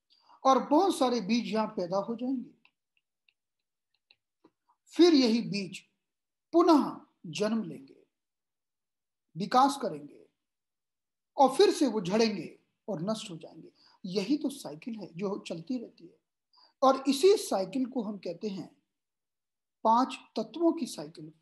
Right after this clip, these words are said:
फाइव एलिमेंट साइकिल। यानी पांच एलिमेंट का अर्थ है कि जो चीज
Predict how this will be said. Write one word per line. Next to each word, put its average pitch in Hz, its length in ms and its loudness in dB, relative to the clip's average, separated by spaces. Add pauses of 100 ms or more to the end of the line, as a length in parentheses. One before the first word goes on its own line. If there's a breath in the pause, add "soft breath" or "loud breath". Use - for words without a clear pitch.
(120)
फाइव 247 280 2
एलिमेंट 262 360 2
साइकिल। - 420 -18 (1400 soft breath)
यानी 320 260 4 (460)
पांच 320 440 4
एलिमेंट 269 460 2
का - 80 -8
अर्थ 220 300 -4
है - 220 -16 (1300)
कि 285 320 -2 (140)
जो 277 260 0
चीज 339 340 2